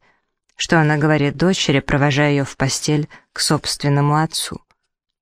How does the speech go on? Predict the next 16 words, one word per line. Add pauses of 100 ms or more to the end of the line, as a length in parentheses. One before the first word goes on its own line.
(1080)
Агата
и
аферистка
все
чаще
проводят
свободное
время
вместе, (360)
сидят
на
нарах
Агаты
головой
к
голове